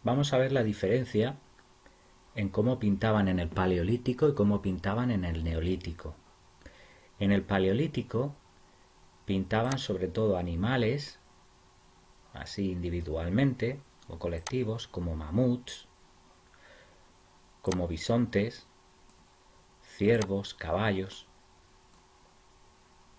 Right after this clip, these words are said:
Los mamuts han extinguido, pero todavía quedan caballos, ciervos, bisontes. Eran pinturas muy realistas y utilizaban varios colores.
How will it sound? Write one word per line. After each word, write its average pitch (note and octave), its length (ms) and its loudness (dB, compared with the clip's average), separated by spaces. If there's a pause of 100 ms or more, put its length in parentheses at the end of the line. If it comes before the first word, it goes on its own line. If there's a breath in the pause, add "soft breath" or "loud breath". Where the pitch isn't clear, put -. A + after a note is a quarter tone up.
(480)
Los F2 200 -2
mamuts F2+ 420 2
han F2+ 100 0
extinguido, A2 640 2 (1300 loud breath)
pero F#2+ 220 2
todavía E2+ 440 2
quedan F2+ 300 0
caballos, F2 640 -2
ciervos, F#2 460 -2
bisontes. E2 640 -8 (1500 loud breath)
Eran C3 340 4
pinturas A#2+ 600 0
muy G#2 260 2
realistas G2+ 720 -2
y F2 60 -8
utilizaban G2 800 -4
varios A2 380 -2
colores. E2+ 460 -2